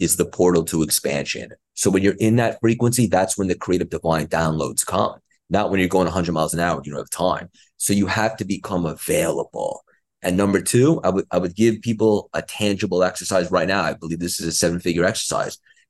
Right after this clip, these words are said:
I would make two lists. On the left-hand side, I would list ten things that you're really passionate about, things that you love. I don't care if it's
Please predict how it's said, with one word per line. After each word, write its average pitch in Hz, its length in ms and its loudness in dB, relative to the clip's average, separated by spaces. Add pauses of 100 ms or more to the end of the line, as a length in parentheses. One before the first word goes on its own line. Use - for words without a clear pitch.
(140)
I 92 80 2
would 98 180 4
make 104 240 2
two 131 160 4
lists. 127 540 2
On 87 80 -2
the 90 80 0
left-hand 110 440 0
side, 127 400 2 (200)
I 90 80 4
would 95 180 0
list 101 480 -2
ten 147 280 0
things 147 360 2
that 110 160 0
you're 101 100 4
really 113 280 4
passionate 92 500 -4
about, 64 260 -6
things 139 200 0
that 127 100 0
you 104 100 0
love. 98 380 2
I 80 60 -6
don't 104 180 -2
care 110 240 4
if 101 80 -2
it's - 320 -6